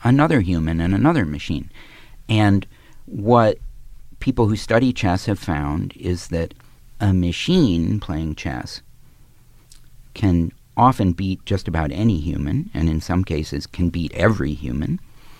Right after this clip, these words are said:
But a machine teamed with a human can beat any machine. And so we, what we have to do is we have to sort of find ways to couple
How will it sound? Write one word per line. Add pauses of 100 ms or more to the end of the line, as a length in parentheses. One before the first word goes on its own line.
(400)
But
a
machine (220)
teamed
with
a
human (720)
can
beat
any
machine. (760)
And (300)
so
we,
what
we
have
to
do
is
we
have
to
sort
of
find
ways
to
couple